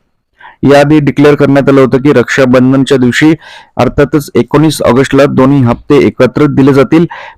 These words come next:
परंतु आता त्याच्यातला पहिला हप्ता हा सोळा किंवा सतरा तारखेला पडेल आणि दुसरा हप्ता हा एकोणीस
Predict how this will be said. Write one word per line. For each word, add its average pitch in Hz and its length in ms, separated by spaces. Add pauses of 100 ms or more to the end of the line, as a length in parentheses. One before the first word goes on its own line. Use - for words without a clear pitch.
(120)
परंतु 156 320
आता 151 280
त्याच्यातला 131 500
पहिला 139 420
हप्ता 127 280
हा 131 140
सोळा 127 360
किंवा 131 300
सतरा 123 320
तारखेला 120 340
पडेल 147 280 (340)
आणि 127 200
दुसरा 135 420
हप्ता 123 320
हा 127 160
एकोणीस 131 460